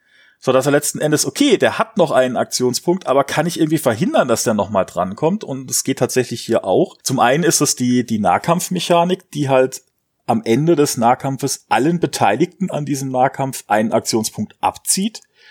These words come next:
also auch dem Angegriffenen. Und, äh, zum anderen ist es die Möglichkeit, wenn ich eine Attacke habe, die eben meinen Gegner von den Beinen haut. Weil wir haben ja hier immer noch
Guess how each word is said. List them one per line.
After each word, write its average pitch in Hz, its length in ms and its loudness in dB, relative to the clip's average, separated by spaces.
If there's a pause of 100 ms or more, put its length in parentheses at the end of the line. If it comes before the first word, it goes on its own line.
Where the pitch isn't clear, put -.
(200)
also 117 240 2
auch 107 180 2
dem 110 240 -2
Angegriffenen. 185 1040 0 (100)
Und, 131 440 2
äh, 127 200 4
zum 135 180 -2
anderen 156 360 0
ist 165 160 2
es 170 160 0
die 160 100 -2
Möglichkeit, 147 640 0
wenn 127 140 4
ich 127 160 -6
eine 120 140 2
Attacke 131 440 0
habe, 143 640 2 (100)
die 127 460 -6
eben 123 640 -2
meinen 113 280 2
Gegner 117 300 -2
von 147 120 -6
den 143 140 -6
Beinen 139 320 2
haut. 104 280 2
Weil 110 120 0
wir 110 120 0
haben 123 200 0
ja 180 120 0
hier 151 200 0
immer 143 180 -4
noch 156 300 -4